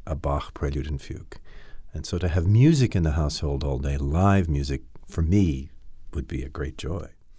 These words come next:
We ask every one of our guests a series of questions to end our conversation. And they're a little bit silly, but I think they provide us all a, a bit of context that all of our wonderful, high-flying, marvelous virtuosos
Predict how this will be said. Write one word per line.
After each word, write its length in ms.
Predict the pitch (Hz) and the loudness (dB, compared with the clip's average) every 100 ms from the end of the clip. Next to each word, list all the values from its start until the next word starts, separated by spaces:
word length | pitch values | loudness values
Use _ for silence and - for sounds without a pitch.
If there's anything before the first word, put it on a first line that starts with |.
| - - - - - - - - | -20 -20 -20 -20 -20 -20 -20 0
We 140 | 139 | 2
ask 280 | 123 127 - | 6 6 6
every 180 | 127 156 | 6 6
one 140 | 135 | 6
of 120 | 131 110 | 6 4
our 100 | 107 | 4
guests 540 | 87 82 - - - - | 4 2 0 -8 -10 -10
a 60 | 80 | -8
series 320 | - 82 80 | -2 0 0
of 140 | 82 | -2
questions 680 | - - - - - - - - - - - | -2 -4 -4 -10 -12 -16 -16 -18 -18 -18 -8
to 160 | - | -6
end 240 | - 90 76 | 0 2 2
our 100 | 69 | 0
conversation. 680 | - 67 71 - 71 - - - | -2 -2 -2 -4 -4 -6 -12 -4
And 140 | 92 | 0
they're 100 | 92 | 4
a 60 | 92 | 6
little 220 | 127 156 | 6 6
bit 180 | 151 156 | 4 2
silly, 400 | - 127 127 123 - - - - | 0 0 0 -4 -8 -18 -18 2
but 180 | 98 92 | 4 4
I 80 | |
think 300 | 92 - 95 | 4 2 0
they 100 | - | 0
provide 400 | 87 87 78 82 | 0 0 2 0
us 160 | 80 - | 0 0
all 180 | 78 76 | 0 0
a, 140 | 76 - | -2 -2
a 100 | 90 | -2
bit 160 | 85 | 2
of 140 | 87 78 | 0 0
context 480 | 101 90 85 80 - | -2 0 -2 -4 -2
that 180 | 71 - - - - - | -4 -6 -16 -16 -16 -2
all 320 | - 117 127 120 | 6 8 8 8
of 120 | 95 | 6
our 120 | 85 | 4
wonderful, 540 | 85 95 90 73 71 - - - | 4 4 2 0 -4 -8 -14 -12
high-flying, 1160 | - 107 107 104 92 87 82 80 73 73 71 - | -2 4 6 6 4 2 2 2 2 0 -2 -4
marvelous 720 | 82 82 95 110 95 82 78 | 0 4 6 6 6 2 0
virtuosos 760 | - 80 80 85 - 76 76 | -2 -2 0 0 -2 -6 -6